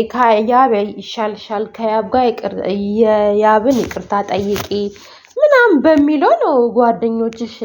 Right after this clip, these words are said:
እና አንድ ደም ጂጂ ናት ደግሞ። ጂጂ ደግሞ ታውቂያለሽ፣ በጣም ነው የምትወድሽ። ለአንቺ በጣም ቦታ፣ እኔ እንደው፣ እንደው አንቺ ምን ተናገርሽ እያልኳት ራሱ ኮመንት ላይ እያል-፣ እንትን እያልኳት ነበር።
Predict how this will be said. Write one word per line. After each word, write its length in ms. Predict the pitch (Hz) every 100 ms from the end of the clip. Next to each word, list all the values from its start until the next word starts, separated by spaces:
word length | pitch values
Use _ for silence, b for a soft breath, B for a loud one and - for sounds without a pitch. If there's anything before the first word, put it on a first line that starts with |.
| 202 196 185 180 B B B
እና 220 | 208 240 269 285
አንድ 220 | 302 277
ደም 200 | 240 233 233
ጂጂ 280 | 240 269 - 427
ናት 220 | 523 330
ደግሞ። 220 | 254 254 277
ጂጂ 200 | 220 226 277
ደግሞ 200 | 277 277
ታውቂያለሽ፣ 500 | 427 294 294 254 240 240
በጣም 260 | 247 254
ነው 120 | 415 440
የምትወድሽ። 520 | 392 - 320 240 269
ለአንቺ 280 | 254 254 247
በጣም 260 | 247 240 254
ቦታ፣ 180 | 254 254 233
እኔ 140 | 226 254
እንደው፣ 240 | 254 277 - - _ - 622 698 523
እንደው 220 | 277 254 285
አንቺ 240 | 381 349 466
ምን 180 | 359 349
ተናገርሽ 640 | 392 381 392 415 392 427 -
እያልኳት 500 | 202 185 190 208 220
ራሱ 220 | 196 185 -
ኮመንት 380 | - 208 202 208 214
ላይ 180 | 214
እያል-፣ 340 | 202 190 190 202
እንትን 300 | 196 214 226
እያልኳት 500 | 208 185 185 226 254
ነበር። 340 | 214 170 170